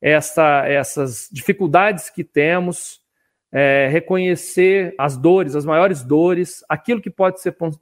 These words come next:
potencializado, é, destacar, né, momentos em que hajam, é, trocas, compartilhamentos, enfim, todo esse cenário que um encontro como esse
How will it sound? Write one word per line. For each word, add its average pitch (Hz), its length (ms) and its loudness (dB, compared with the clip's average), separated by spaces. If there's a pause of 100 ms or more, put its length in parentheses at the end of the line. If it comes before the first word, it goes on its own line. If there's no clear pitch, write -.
(120)
potencializado, 156 1080 0 (640)
é, 131 260 0
destacar, 190 680 2
né, 175 140 -4
momentos 175 580 -2
em 180 120 -4
que 175 320 -2
hajam, 151 480 0 (100)
é, 143 120 -6
trocas, 160 840 0
compartilhamentos, 160 1300 -4 (340)
enfim, 170 420 -4 (380)
todo 214 260 4
esse 214 200 -2
cenário 180 560 2
que 185 280 -4
um 180 160 0
encontro 160 460 0
como 151 260 -4
esse 151 300 -2